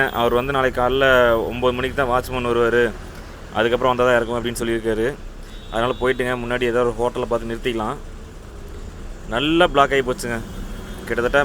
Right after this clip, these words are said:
மேப்பில் பார்த்தோம்னா நாலு கிலோமீட்டர் பக்கம் பிளாக்கு. முன்னாடி போகிற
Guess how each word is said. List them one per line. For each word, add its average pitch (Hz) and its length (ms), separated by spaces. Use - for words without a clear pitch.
மேப்பில் 131 320
பார்த்தோம்னா 127 300
நாலு 127 200
கிலோமீட்டர் 127 280
பக்கம் 123 220
பிளாக்கு. 117 340
முன்னாடி 135 260
போகிற 131 140